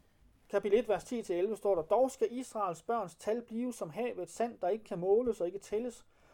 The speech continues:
Og det skal ske, at på det sted, hvor der siges til dem, 'I er ikke mit folk,' der skal der siges til dem, 'Den levende Guds børn.' Og Judas børn og Israels børn skal samles sammen og sætte sig et overhoved og drage ud, drage op af landet, til stor er Israels dag.'"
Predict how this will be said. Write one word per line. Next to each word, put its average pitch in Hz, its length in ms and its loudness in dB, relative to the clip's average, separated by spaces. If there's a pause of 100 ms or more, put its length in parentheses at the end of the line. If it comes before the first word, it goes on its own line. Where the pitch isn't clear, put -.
(180)
Og 214 120 4
det 240 100 -2
skal 226 140 -4
ske, 277 260 -4
at 185 80 -2
på 208 80 0
det 233 120 -6
sted, 226 240 10
hvor 220 160 4
der 196 100 0
siges 165 280 -12
til 247 220 -4
dem, 220 80 -6
'I 202 160 -6
er 185 40 4
ikke 220 200 -2
mit 156 140 -8
folk,' 226 320 0
der 220 120 0
skal 175 180 -6
der 156 80 -4
siges 156 240 -10
til 202 180 0
dem, 202 140 -14
'Den 151 140 -6
levende 202 680 -4
Guds 180 380 -12
børn.' 156 300 -6 (920)
Og 202 160 6
Judas 269 420 2
børn 220 260 4
og 185 100 -6
Israels 220 480 -8
børn 208 240 -2
skal 165 160 -12
samles 175 420 -4
sammen 226 360 -8
og 156 60 -10
sætte 214 280 2
sig - 140 -12 (200)
et 226 180 -8 (720)
overhoved 180 560 4
og 160 140 -8
drage 165 220 0
ud, 233 140 -10 (340)
drage 180 160 4
op 220 180 4
af 175 100 4
landet, 156 320 -6 (180)
til 180 160 -12
stor 233 380 0
er 156 260 -4
Israels 156 520 -12
dag.'" 143 220 -14